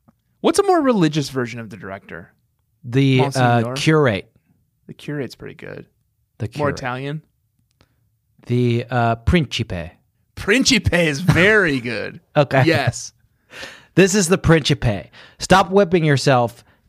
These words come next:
Speaker 2: And, uh, it, and then, so now we need a cliffhanger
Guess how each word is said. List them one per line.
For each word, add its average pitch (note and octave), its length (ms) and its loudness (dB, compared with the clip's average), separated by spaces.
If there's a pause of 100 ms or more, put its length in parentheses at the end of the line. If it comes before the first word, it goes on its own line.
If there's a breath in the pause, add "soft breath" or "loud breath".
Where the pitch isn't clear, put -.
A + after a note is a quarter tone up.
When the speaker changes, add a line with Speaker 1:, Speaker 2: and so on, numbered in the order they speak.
(140)
Speaker 2:
And, C#3 540 0 (580)
uh, F#3+ 80 -8 (100)
it, F3+ 260 -4 (180)
and F#3 180 4
then, G3+ 220 4
so G#3 160 4
now G3+ 180 4
we G#3+ 80 2
need A3 120 4
a F#3+ 40 4
cliffhanger D3+ 680 2